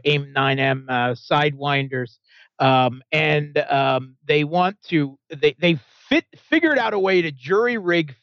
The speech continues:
fit them to s-, older Soviet air defense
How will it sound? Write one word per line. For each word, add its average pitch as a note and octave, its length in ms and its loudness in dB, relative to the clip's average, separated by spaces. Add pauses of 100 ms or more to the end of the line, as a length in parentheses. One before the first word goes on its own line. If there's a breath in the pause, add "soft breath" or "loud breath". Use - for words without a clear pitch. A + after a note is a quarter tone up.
fit G3 180 2 (100)
them A2 240 -6 (400 soft breath)
to E3 520 2
s-, - 360 -8 (100)
older G3+ 760 2
Soviet F#3+ 920 -2
air F3 220 2
defense C#3 640 -6